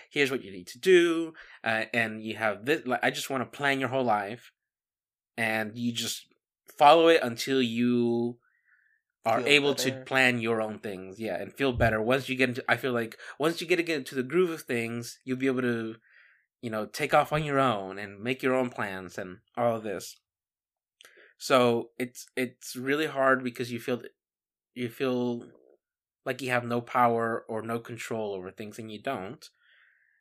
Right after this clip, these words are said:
Speaker 1: Um, and, and then the other thing too is that, you know, uh, it affects you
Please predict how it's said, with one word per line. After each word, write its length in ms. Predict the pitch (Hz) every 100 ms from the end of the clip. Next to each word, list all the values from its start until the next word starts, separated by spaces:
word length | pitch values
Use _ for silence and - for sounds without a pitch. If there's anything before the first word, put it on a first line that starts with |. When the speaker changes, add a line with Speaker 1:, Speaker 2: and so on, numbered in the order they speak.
| -
Speaker 1:
Um, 520 | 110 101 98 101 98 - _ _ _ _ -
and, 560 | 117 107 107 104 104 - _ _ _ _ _ _ _ _ _ _ _
and 120 | 131 135
then 120 | 135
the 80 | 131
other 120 | 131
thing 200 | 131 123
too 200 | - 165
is 180 | 135 123
that, 440 | 123 120 113 - - _ _ _ _ _ _ _ _ _ -
you 240 | 127 131
know, 280 | 123 120 120
uh, 200 | 120 117
it 280 | - 113 120 - - -
affects 420 | 123 180 180 -
you 300 | 196 190